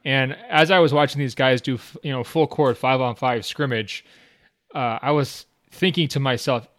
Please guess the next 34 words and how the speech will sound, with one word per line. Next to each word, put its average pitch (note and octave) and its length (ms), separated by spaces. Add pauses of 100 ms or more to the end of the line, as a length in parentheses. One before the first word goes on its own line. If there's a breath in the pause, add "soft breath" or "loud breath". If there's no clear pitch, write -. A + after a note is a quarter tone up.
"Oladipo C#3+ 960 (400)
doesn't G#3+ 380
look D3+ 440
that C#3 260
special." C3+ 420
Like, A#2 120
some G3 160
of F#3+ 60
the - 20
guys D3+ 280
who C#3+ 80
were C#3 80
out C#3 180
there C#3 100
were, C#3+ 80
like, B2 240
D C3 140
one B2+ 240
college B2+ 340
athletes. B2+ 380
Some C3 140
of A#2+ 80
them B2 160
were, A#2+ 80
like, A#2+ 180
former B2+ 360
pros. B2 520
You C3+ 80
know, C3 140
eh, C3+ 220
he E3+ 200
wasn't E3 500
doing D3 300
anything C#3+ 560